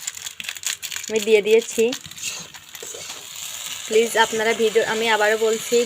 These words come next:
ভিডিওটা শেয়ার করে দিবেন, নিজেও দেখবেন এবং অন্যজনকে, অন্যজন দেখানোর সুযোগ করে দিবেন। পারফেক্ট পাস্তা রান্না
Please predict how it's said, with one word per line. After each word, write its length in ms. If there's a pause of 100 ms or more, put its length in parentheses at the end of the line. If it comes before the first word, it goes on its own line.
ভিডিওটা 380
শেয়ার 280
করে 200
দিবেন, 240 (520)
নিজেও 360 (100)
দেখবেন 400
এবং 140 (160)
অন্যজনকে, 440 (220)
অন্যজন 380 (1200)
দেখানোর 420
সুযোগ 240 (100)
করে 200
দিবেন। 220 (2750)
পারফেক্ট 500 (120)
পাস্তা 420
রান্না 320